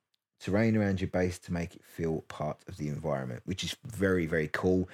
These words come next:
So instead of destroying now, you can also create land. So you can start sculpting the planet how you want and make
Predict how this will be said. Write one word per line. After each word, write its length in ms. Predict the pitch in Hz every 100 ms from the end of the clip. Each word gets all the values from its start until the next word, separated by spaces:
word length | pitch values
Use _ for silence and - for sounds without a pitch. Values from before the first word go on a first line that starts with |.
| - _ 85
So 180 | - 92
instead 340 | 82 85 110 92
of 120 | 78
destroying 580 | - - 127 127 87 87
now, 320 | 87 98 98 -
you 100 | 78
can 180 | 85
also 420 | - 76 76 82 78
create 800 | - 87 80 76 - _ - -
land. 420 | - 65 65 64 - _ _
So 120 | - 78
you 220 | 76 78
can 460 | - 78 76 73 - _ _ _ _ _ _ _ _ _ -
start 420 | - 95 90 - _ -
sculpting 500 | - 104 - - 107
the 80 |
planet 380 | 107 117 127 104
how 180 | - 104
you 220 | 107 107
want 320 | 98 139 85 -
and 340 | 92 90 92
make 380 | 101 92 -